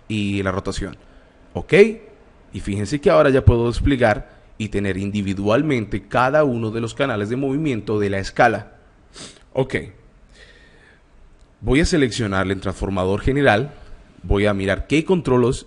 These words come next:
con qué controles puedo asignarle. Él me dice que puedo asignarle controladores tipo cat, que en este caso no nos sirven y no lo vamos a ver. Eh,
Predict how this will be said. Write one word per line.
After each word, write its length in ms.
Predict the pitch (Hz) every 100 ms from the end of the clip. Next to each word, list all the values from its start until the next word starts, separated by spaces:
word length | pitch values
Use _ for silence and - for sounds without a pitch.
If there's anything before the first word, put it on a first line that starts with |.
| -
con 140 | 131 113
qué 160 | 156
controles 460 | 175 - 123 110 -
puedo 300 | - 110 104
asignarle. 560 | 104 98 92 - - - _ _ _ _ _ - _ - - - -
Él 140 | 156 196
me 100 | 214
dice 320 | 143 113 101
que 100 | 110
puedo 220 | 101 107
asignarle 640 | 123 110 104 101 95 95 - -
controladores 720 | 120 107 104 98 95 92 -
tipo 340 | 107 - 101 -
cat, 380 | 107 101 - - - - _ _ - -
que 220 | 107 98
en 80 | 98
este 260 | 127 175
caso 300 | - 117 101
no 180 | 98 101
nos 140 | 117 131
sirven 360 | 120 107 107 -
y 100 | 117
no 300 | 95 110 160
lo 120 | 131
vamos 300 | 107 101 110
a 60 |
ver. 280 | 113 101 98 - - _ _ _ _ _ - - - _ -
Eh, 760 | 123 127 123 120 120 117 117